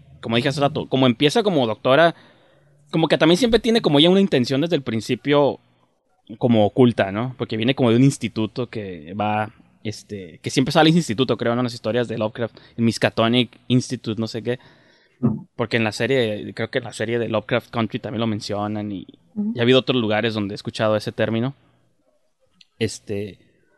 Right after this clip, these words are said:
Speaker 1: o sea, como que se ve que tiene como intenciones, pero conforme avanza la movie y va descubriendo también ella misma. Y ella al final, ella es la que no lo completa porque llega el otro personaje, pero ahí va un punto donde ella iba a acusar,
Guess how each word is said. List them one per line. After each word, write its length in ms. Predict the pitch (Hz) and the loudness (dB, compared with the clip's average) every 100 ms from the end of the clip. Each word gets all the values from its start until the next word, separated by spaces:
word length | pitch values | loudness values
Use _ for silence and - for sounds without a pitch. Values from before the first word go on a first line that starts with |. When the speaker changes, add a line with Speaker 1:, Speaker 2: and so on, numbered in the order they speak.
| _ _ _ _ _ _ _ _ _ _ | _ _ _ _ _ _ _ _ _ _
Speaker 1:
o 60 | 131 | 0
sea, 120 | 160 | 2
como 160 | 147 151 | 4 4
que 60 | |
se 80 | - | 4
ve 60 | 147 | 2
que 80 | 190 | 4
tiene 180 | 190 | 4
como 140 | 202 170 | 6 6
intenciones, 680 | 139 123 107 131 147 160 - | 6 4 4 4 2 0 0
pero 340 | 143 127 117 101 _ _ | 2 4 2 0 _ _
conforme 300 | 131 123 120 | -6 -2 0
avanza 260 | 113 113 151 | 0 0 2
la 120 | 131 | 2
movie 260 | 117 120 139 | 2 4 4
y 100 | 127 | 4
va 100 | 127 | 4
descubriendo 580 | 135 - 110 110 117 | 2 0 -4 -2 -2
también 260 | 127 107 107 | -4 -6 -4
ella 180 | 110 117 | 0 0
misma. 420 | 120 117 123 123 - _ _ _ _ _ - | 0 -2 -4 -4 -12 _ _ _ _ _ 0
Y 140 | 127 | 4
ella 160 | 127 156 | 6 6
al 80 | |
final, 320 | 147 123 131 143 | 4 2 4 6
ella 140 | 143 | 6
es 40 | |
la 120 | 143 139 | 6 2
que 220 | 120 98 _ _ _ | -2 -6 _ _ _
no 180 | 120 127 | -6 -2
lo 200 | 139 147 _ _ - - - | -2 -4 _ _ -20 -20 -8
completa 500 | 113 107 120 117 139 | -6 -2 -2 0 0
porque 260 | 123 113 | 0 -4
llega 200 | 101 113 | -2 0
el 80 | 123 | 2
otro 200 | 120 127 | 2 -2
personaje, 360 | 120 110 107 117 | -4 -6 -6 -8
pero 280 | 120 104 92 _ _ _ _ _ _ _ _ _ - | -8 -10 -12 _ _ _ _ _ _ _ _ _ 0
ahí 120 | 120 | 4
va 100 | 156 | 6
un 120 | 160 | 6
punto 260 | 165 147 156 | 4 6 6
donde 200 | 135 120 | 6 6
ella 120 | 135 | 6
iba 240 | 139 139 | 6 6
a 100 | 135 | 4
acusar, 540 | - - 117 - 120 | -2 -6 -6 0 0